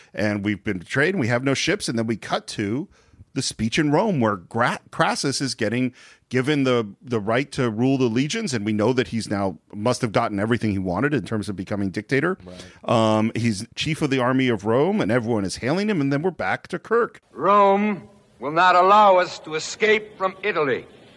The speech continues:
Speaker 3: We have no choice but to march against Rome herself and end this war the only way it could have ended,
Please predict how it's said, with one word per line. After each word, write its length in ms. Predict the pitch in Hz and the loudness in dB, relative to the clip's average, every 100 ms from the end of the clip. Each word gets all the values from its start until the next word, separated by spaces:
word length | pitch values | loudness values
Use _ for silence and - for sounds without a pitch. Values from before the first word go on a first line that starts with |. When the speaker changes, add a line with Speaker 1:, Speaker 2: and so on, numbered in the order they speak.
| - - - - - - - - - _ _ _ _ _ _ | -20 -20 -20 -20 -20 -20 -20 -20 -20 _ _ _ _ _ _
Speaker 3:
We 100 | 107 | -4
have 220 | 131 170 175 | 2 4 4
no 180 | 196 | 2
choice 540 | 196 - 214 226 170 - | 2 4 6 6 4 -4
but 140 | 139 - | -6 -4
to 80 | |
march 480 | 151 175 196 196 - | 2 4 4 4 -4
against 360 | 165 170 175 - | -4 -2 -2 -2
Rome 400 | 156 190 208 208 | 4 4 4 2
herself 680 | 196 170 180 180 180 - - - _ _ _ _ _ _ - | 2 2 4 4 4 -2 -20 -20 _ _ _ _ _ _ -14
and 180 | 123 - | -10 0
end 300 | 208 233 220 | 4 6 6
this 240 | 214 214 | 4 2
war 360 | - 165 180 185 | 2 6 6 6
the 180 | 160 180 | 2 2
only 380 | 180 202 214 208 | 2 4 4 4
way 380 | 185 180 185 185 | 6 6 6 6
it 200 | 175 - | 2 -2
could 220 | - 220 | 4 6
have 100 | 208 | 6
ended, 360 | 202 175 131 | 4 2 -2